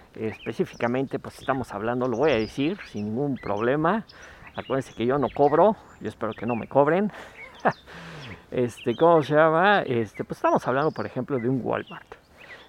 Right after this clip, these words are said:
Estamos hablando, por ejemplo, de un Chedraui. Estamos hablando, por ejemplo, de un Sam's. O sea, por lo regular, por lo regular, este, estas, estas tiendas, este, supercenters que les, que se les llama, pues precisamente buscan,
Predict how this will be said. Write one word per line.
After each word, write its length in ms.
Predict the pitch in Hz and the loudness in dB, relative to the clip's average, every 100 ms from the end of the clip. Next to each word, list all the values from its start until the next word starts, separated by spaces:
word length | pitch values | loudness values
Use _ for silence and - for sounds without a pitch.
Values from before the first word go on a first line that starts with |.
| - | -2
Estamos 340 | 165 165 - | 2 2 0
hablando, 360 | 120 143 151 123 | 0 0 0 -2
por 180 | 113 | -2
ejemplo, 460 | 104 - 131 131 120 | -4 -2 -4 -2 -2
de 80 | 120 | -2
un 80 | 131 | -4
Chedraui. 680 | - 90 - 104 101 90 - - - | -6 -6 -2 -2 -2 -8 -16 -20 -20
Estamos 360 | - 127 131 - | -6 -4 -4 -4
hablando, 280 | 107 117 120 | -2 -2 -2
por 160 | - | -8
ejemplo, 320 | - 120 120 | -8 -8 -6
de 100 | 107 | -4
un 140 | 120 120 | -2 -2
Sam's. 580 | - 110 110 104 - - - - - - - | -2 -2 -2 -4 -12 -20 -20 -20 -20 -20 -16
O 20 | |
sea, 140 | - 160 | -10 -2
por 140 | 170 | 2
lo 80 | 165 | 2
regular, 500 | 185 196 233 247 311 - - - - | 2 2 2 2 0 -6 -12 -12 -8
por 120 | 123 | -4
lo 100 | 135 | -2
regular, 440 | 139 151 170 175 | 0 4 6 6
este, 500 | 180 - 185 147 117 | 4 -2 0 0 0
estas, 680 | - - 175 120 - - - | -4 0 2 2 0 -14 -14
estas 300 | - - 170 | -6 0 0
tiendas, 760 | - 123 127 113 143 - - - | 0 -4 0 -2 -4 -10 -20 -16
este, 580 | 107 107 - - 101 101 | -12 -12 -12 -10 -4 -4
supercenters 800 | 95 - - 117 - 139 127 123 - | -6 -8 -6 -4 0 0 0 -4 -4
que 120 | 110 | -8
les, 280 | 95 92 - | -8 -12 -12
que 140 | 110 | -10
se 140 | - | -8
les 160 | 104 101 | -6 -2
llama, 340 | 127 117 107 127 - - - - - - | 0 2 0 -6 -18 -20 -20 -20 -20 -20
pues 120 | 113 | -12
precisamente 720 | - 120 - 151 180 139 123 143 | -4 -4 -4 -2 0 0 0 -2
buscan, 680 | 117 127 - 113 110 160 | -2 -6 -6 -4 -4 -6